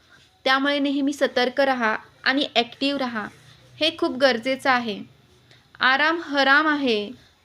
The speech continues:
सातत्यता आणि मेहनत याच गोष्टी तुमचं यश टिकवून ठेवतील. तर लक्षात असू द्या, नंबर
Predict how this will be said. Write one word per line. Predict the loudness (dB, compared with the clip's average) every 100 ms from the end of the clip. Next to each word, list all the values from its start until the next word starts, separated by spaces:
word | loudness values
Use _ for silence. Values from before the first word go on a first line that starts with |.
| 0
सातत्यता | 0 2 -2 2 0 0 -4 -6 -6
आणि | 0 0 0
मेहनत | -2 -2 -2 -2 -6 -10 _
याच | 2 2 2
गोष्टी | -2 -2 -2 -4 -4
तुमचं | -2 -4 0 -2
यश | 0 0 0 -4 -12 -10
टिकवून | -8 -4 -4 -2
ठेवतील. | -2 -2 -4 -8 -10 _ _ _ _ -20 _ _ 0
तर | 2
लक्षात | 4 0 2 0 2
असू | 0 -2
द्या, | -4 -2 -6 -12 _ _ _ _ _ -14
नंबर | -6 -4 2 4